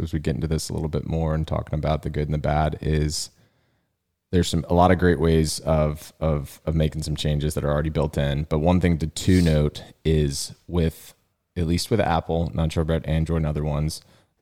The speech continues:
a lot of the times they'll call screen time with certain apps like Waze, or,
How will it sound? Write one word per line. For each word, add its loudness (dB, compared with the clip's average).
a 0
lot 4
of 0
the 4
times 2
they'll 0
call 0
screen -2
time -2
with -2
certain -4
apps -4
like -2
Waze, 0
or, -2